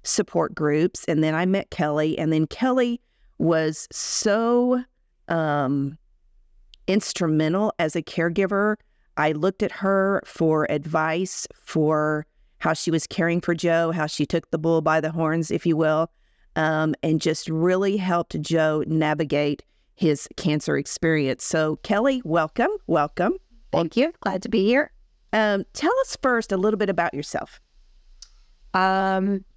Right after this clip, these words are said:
Speaker 2: well, I'm a native Floridian,
Speaker 1: Oh,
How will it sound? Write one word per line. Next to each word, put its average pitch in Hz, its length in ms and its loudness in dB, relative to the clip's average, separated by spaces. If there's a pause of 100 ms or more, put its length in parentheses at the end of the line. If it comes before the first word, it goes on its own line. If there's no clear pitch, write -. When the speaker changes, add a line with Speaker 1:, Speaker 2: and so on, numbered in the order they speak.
(140)
Speaker 2:
well, 214 420 2
I'm 190 480 0
a 175 380 2
native 190 580 0
Floridian, 196 640 0 (340)
Speaker 1:
Oh, 180 40 2